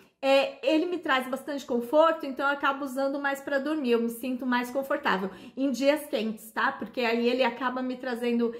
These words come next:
é, um frescor confortável. É maravilhoso, tá, gente? Então, Sonho Mediterrâneo aí da Mahogany, um perfume aí que vai deixar saudade, é, ao fim do dia, tá bom? Muito bem,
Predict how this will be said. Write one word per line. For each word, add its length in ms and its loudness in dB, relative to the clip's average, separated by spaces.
é, 500 2
um 260 4
frescor 800 4
confortável. 840 -4
É 100 -2
maravilhoso, 800 4
tá, 120 -4
gente? 300 -4
Então, 240 -4
Sonho 280 -2
Mediterrâneo 640 -2
aí 60 0
da 100 0
Mahogany, 600 0
um 80 2
perfume 480 2
aí 120 0
que 80 -12
vai 140 -2
deixar 240 0
saudade, 720 0
é, 380 0
ao 260 4
fim 220 -2
do 140 -2
dia, 340 -6
tá 120 -10
bom? 380 2
Muito 260 -2
bem, 300 0